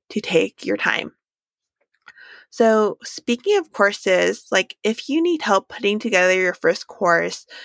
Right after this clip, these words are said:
you know, you're not sure what to do, you're not sure, like, what questions to ask your ideal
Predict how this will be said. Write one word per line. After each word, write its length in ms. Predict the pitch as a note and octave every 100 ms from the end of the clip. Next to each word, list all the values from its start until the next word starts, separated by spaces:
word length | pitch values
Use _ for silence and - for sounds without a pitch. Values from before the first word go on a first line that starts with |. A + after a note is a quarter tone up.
| - -
you 160 | - G3+
know, 300 | F#3 F3+ F#3
you're 140 | F#3 F#3+
not 280 | F#3 F#3 G#3+
sure 160 | B3
what 120 | B3 B3
to 60 |
do, 440 | B3 F#3+ F#3+ F#3+ F#3+
you're 120 | G3 G3
not 340 | G#3 G#3+ A#3
sure, 240 | - G#3+ A3
like, 240 | G3+ -
what 200 | F#3+ G3
questions 560 | - F3 F#3+ - G3+ -
to 160 | -
ask 260 | F3 F#3 -
your 120 | G#3
ideal 380 | G3 G3 F#3+